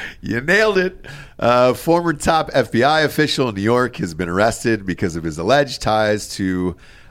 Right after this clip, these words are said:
a Russian oligarch, the Department of Justice announced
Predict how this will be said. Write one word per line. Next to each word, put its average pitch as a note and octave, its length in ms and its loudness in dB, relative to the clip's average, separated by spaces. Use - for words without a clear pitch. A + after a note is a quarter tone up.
a E2+ 80 -4
Russian F#2 560 0
oligarch, F#2 840 0
the F#2 60 -10
Department F2 400 -2
of F2 80 -6
Justice B2 640 -2
announced F#2+ 680 -4